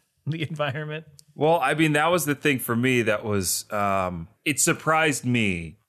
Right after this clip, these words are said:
Speaker 2: how they were able to do that with the environment. 'Cause, like, the fight took place in one s-, contained arena, pretty much. They weren't
Speaker 1: Mm-hmm.
Speaker 2: traveling all over Earth, you know, Goku and Vegeta, they know better. There was always, I think, throughout the fight, there was always that cool threat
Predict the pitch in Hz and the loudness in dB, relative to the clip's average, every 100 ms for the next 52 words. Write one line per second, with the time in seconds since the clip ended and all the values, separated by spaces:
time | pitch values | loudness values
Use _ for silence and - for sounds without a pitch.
0 | - - 147 143 135 120 104 101 95 92 | -10 -2 2 4 4 4 4 2 0 -2
1 | 98 87 107 98 95 90 92 85 92 90 | -2 -2 -2 0 -2 -6 -6 -6 -2 -4
2 | 85 87 110 117 - 120 175 160 120 139 | -4 -6 0 0 0 -2 -2 -2 -2 0
3 | 110 98 95 131 127 - - - _ _ | 0 -2 -2 0 -2 -6 -12 -20 _ _
4 | _ - 135 104 156 120 107 - - 120 | _ -6 -4 -2 -2 0 -4 -8 -6 -4
5 | 110 98 82 80 - 95 85 78 80 - | -2 -4 -6 -12 -8 -8 -8 -14 -16 -20
6 | _ _ _ _ _ - 131 131 127 135 | _ _ _ _ _ -2 2 2 2 2
7 | 127 123 123 127 139 131 131 113 120 131 | 4 2 2 4 4 4 2 2 0 2
8 | 117 101 - - _ _ 110 101 92 87 | 2 0 -8 -20 _ _ -2 0 0 -2
9 | 90 _ _ _ 131 123 131 123 107 104 | -6 _ _ _ -2 0 2 2 0 -2
10 | 113 104 113 123 127 101 82 82 85 _ | -2 0 0 2 0 0 -4 -8 -12 _
11 | _ - 143 131 135 143 156 139 - 123 | _ 0 2 2 4 4 4 2 0 -2
12 | 117 139 101 - - 113 113 110 113 110 | 0 -2 -4 -16 -6 0 0 0 -2 0
13 | 104 101 120 117 117 107 113 101 98 - | 2 0 2 2 2 2 0 0 -2 -6
14 | 127 123 113 101 - 104 113 104 - | 0 2 2 0 -2 0 2 0 -6